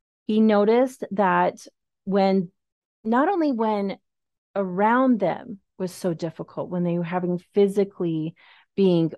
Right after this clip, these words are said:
overcome, when they were being beaten, when they were starving, when they had all of these, uh, things happening to them, that was one method that was happening to them. But if they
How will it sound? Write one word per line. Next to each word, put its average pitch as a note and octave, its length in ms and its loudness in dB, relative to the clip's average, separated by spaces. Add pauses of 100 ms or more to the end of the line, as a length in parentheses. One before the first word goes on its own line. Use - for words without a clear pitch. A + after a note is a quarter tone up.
overcome, E3 1040 -2
when D#3+ 140 -4
they E3+ 140 0
were E3+ 140 0
being E3+ 300 -2
beaten, F3 460 -6
when D#3+ 160 -4
they E3 120 -6
were E3 160 -4
starving, E3 680 -6
when F#3 160 0
they F3 100 0
had F3 240 -2
all F3+ 220 -2
of E3+ 120 -4
these, E3 340 -4 (500)
uh, E3+ 160 0 (100)
things G3 240 0
happening F#3+ 640 -2
to G3+ 260 -6
them, F3+ 400 -6 (420)
that F#3 180 2
was F#3+ 180 2
one G3 400 0
method F#3 420 -2
that E3 140 -4
was F3 120 -6
happening F3 460 -6
to F#3+ 200 -4
them. E3+ 280 -2
But F#3+ 160 2
if F3+ 140 -2
they F3+ 180 -4